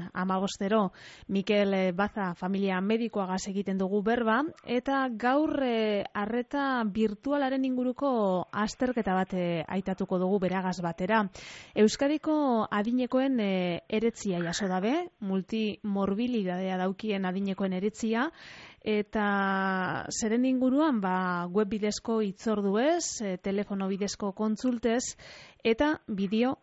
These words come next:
kontsultez itaundu deutze. Mikel Baza,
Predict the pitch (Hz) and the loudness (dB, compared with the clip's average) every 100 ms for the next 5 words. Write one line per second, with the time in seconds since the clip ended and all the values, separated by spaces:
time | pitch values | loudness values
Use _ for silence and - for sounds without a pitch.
0 | _ - 214 214 208 - 220 202 202 190 | _ -6 -2 0 -2 -2 -2 0 0 -2
1 | - - - 196 190 190 185 170 175 180 | -2 -8 -8 -4 -2 -2 0 0 -2 -6
2 | 156 - - - - 220 233 269 269 247 | -8 -10 -18 -20 -2 0 4 6 6 4
3 | 233 208 220 214 208 | 4 2 0 -2 -4